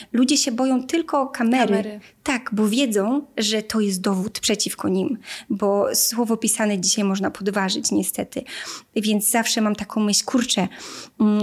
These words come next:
Speaker 1: jeżeli, y, wejdę tam i nakręcę to, to już, to już jakby nikt się nie wywinie, to już jest dowód na,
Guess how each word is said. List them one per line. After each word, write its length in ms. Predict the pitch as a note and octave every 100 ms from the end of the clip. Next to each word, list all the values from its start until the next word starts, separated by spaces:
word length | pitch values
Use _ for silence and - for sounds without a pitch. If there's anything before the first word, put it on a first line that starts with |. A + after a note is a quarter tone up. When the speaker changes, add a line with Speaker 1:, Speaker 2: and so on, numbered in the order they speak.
| -
Speaker 1:
jeżeli, 380 | A3 A#3+ G#3+
y, 60 | G#3+ - - G#3+ -
wejdę 360 | - A#3+ A#3 A3
tam 300 | A3 G#3 G#3+
i 60 | A3
nakręcę 460 | A3 - A#3+ C4+
to, 140 | A#3 A#3
to 160 | -
już, 380 | A#3+ A#3 - -
to 140 | - A#3+
już 240 | A3+ F#3+ - - -
jakby 240 | A#3 A3
nikt 240 | B3 C#4+ -
się 100 | C#4
nie 100 | C4+
wywinie, 560 | A3 A3 A#3+ E4+ G#3
to 140 | F#3+ G#3
już 140 | G#3+
jest 180 | G#3 G#3
dowód 480 | G3 C#4+ G#3 A3 - _
na, 200 | - F3+